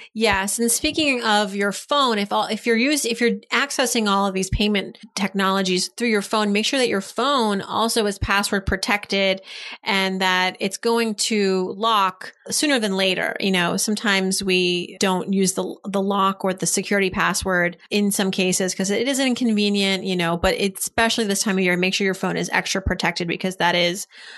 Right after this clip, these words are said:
uh, you know, that's the master gate to all of this stuff. And then last but not least, what other tools have you found we can use to help with preventing fraud? Like, especially,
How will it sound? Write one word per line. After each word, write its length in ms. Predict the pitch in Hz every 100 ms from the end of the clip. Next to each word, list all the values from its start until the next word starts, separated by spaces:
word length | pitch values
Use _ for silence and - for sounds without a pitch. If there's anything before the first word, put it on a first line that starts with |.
| - -
uh, 540 | - 185 185 185 190 -
you 140 | 208 196
know, 100 | 190
that's 260 | 190 -
the 80 | 226
master 380 | 208 208 214 254
gate 560 | 214 285 277 185 - - -
to 120 | 214
all 180 | 202 208
of 80 |
this 160 | 196 190
stuff. 440 | - - - - _ _ _ _ _ -
And 220 | 247 254
then 200 | 269 269
last 380 | 269 269 330 359
but 120 | 370
not 320 | 311 294 240
least, 600 | 240 226 190 220 - - -
what 200 | 220 294
other 320 | 403 370 330
tools 640 | 330 - 277 269 226 196
have 180 | 208 208
you 140 | 208
found 640 | 214 - 196 185 185 180 185
we 140 | 202
can 260 | - 196 190
use 440 | 190 185 180 180
to 100 | -
help 400 | 202 - 190 185
with 420 | - 185 180 - - _ _
preventing 520 | 220 208 208 202 202
fraud? 420 | 202 240 185 -
Like, 160 | 190 190
especially, 580 | 202 233 226 226 208